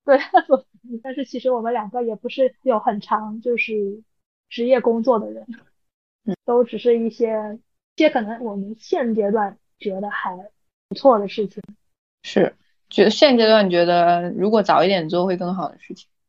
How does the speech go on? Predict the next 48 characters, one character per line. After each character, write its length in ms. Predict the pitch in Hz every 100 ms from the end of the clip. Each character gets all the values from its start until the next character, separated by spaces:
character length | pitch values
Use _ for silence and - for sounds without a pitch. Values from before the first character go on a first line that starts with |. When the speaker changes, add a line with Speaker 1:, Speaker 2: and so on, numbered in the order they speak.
| _ _ _ -
Speaker 1:
对， 200 | 285 247
对， 200 | 240 214 _ _ _ _
就 120 | - 285
不 240 | - 320
一 120 | 233
定 200 | 262 247
是 520 | 220 269 226 202 214 _ _ _ _ _ _ _ 247 226 _
真 160 | 330 359
的 100 | 294
是 100 | 233
这 120 | 220
样， 260 | 208 208 -
只 80 | -
是 180 | 208 254
说 160 | 254 254
一 100 | 247
种， 240 | 226 185 -
一 80 |
种 140 | 285 -
建 300 | - 330 190
议。 100 | 175 _ _ _ _
Speaker 2:
一 120 | 190 226
个 120 | 277
视 220 | - 330
角 200 | 190 98
吧， 320 | 123 92 208 -
就 120 | 196
是。 100 | -
Speaker 1:
对。 140 | 277 247 _ _ _ -
Speaker 2:
嗯。 320 | 247 285 349
Speaker 1:
<laughs> 280 | 349 - 370 _ _ _ -
对， 80 | 220 233 226
我 160 | 240
想 240 | 240 233 240
想 160 | 233
我 80 | 214
大 180 | 262 247
学 140 | 247
还 140 | 226 220
缺 400 | - 285 262 247
点 200 | 226 233
啥， 300 | - 262 269 _ _ _ -
但 260 | 359 320
也 160 | 220 214
没 260 | 226 220 240
缺 240 | - 370
点 220 | 269 208
啥。 500 | 214 202 196 202 208